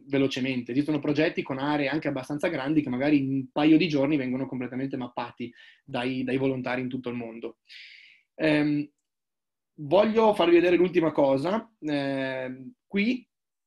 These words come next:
come vi dicevo, allora, devo selezionare il, un, un quadratino, magari ne scelgo un altro giusto per cambiare, posso decidere l'editor con cui aprirlo. Se scelgo josm, devo già avere josm aperto, e io ce l'ho, come vedete qui. Se scelgo josm e faccio mappa al compito selezionato, quello che dovrebbe succedere è che i dati vengono,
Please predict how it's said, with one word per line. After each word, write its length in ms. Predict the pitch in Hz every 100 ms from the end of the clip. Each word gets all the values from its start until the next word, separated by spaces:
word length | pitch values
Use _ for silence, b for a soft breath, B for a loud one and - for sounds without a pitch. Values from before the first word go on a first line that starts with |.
| _ _ _
come 220 | 160 156
vi 100 | 156
dicevo, 380 | 151 151 151 139
allora, 160 | 131
devo 180 | 131 190
selezionare 560 | 202 156 147 151 170 180
il, 80 | 151
un, 240 | 147 147
un 380 | 139 135 139 135
quadratino, 500 | 131 131 131 131 135
magari 240 | 139 135 127
ne 80 |
scelgo 260 | 120 - 127
un 80 | 123
altro 320 | 127 139 135
giusto 320 | 131 131 143
per 400 | 127 127 127 127
cambiare, 540 | 123 143 170 117 139 156 b b b
posso 240 | - 202 220
decidere 360 | - 180 160
l'editor 380 | 147 160 151 143
con 120 | 143
cui 160 | 139 139
aprirlo. 640 | 127 127 120 123 123 - _ _ -
Se 160 | -
scelgo 300 | 285 180 156
josm, 440 | 147 139 127 135 156
devo 260 | 160 165
già 100 | 170
avere 260 | 226 175 156
josm 280 | 151 156 147
aperto, 640 | 131 123 120 - 202 -
e 60 | 139
io 120 | 123
ce 140 | -
l'ho, 180 | 120 127
come 200 | - 123
vedete 300 | 120 127 214
qui. 260 | - - - B B B
Se 200 | - 226
scelgo 320 | 214 170 151
josm 420 | 147 170 135 123 135
e 120 | 151
faccio 260 | 151 143 139
mappa 320 | 151 175 -
al 80 | 135
compito 340 | 170 147 147
selezionato, 680 | 147 156 175 294 160 123 139
quello 180 | 165 147
che 80 | 135
dovrebbe 300 | 139 151 170
succedere 480 | 262 - 127 131
è 40 | 123
che 120 | -
i 40 |
dati 280 | 139 156 -
vengono, 540 | 131 170 139 123 120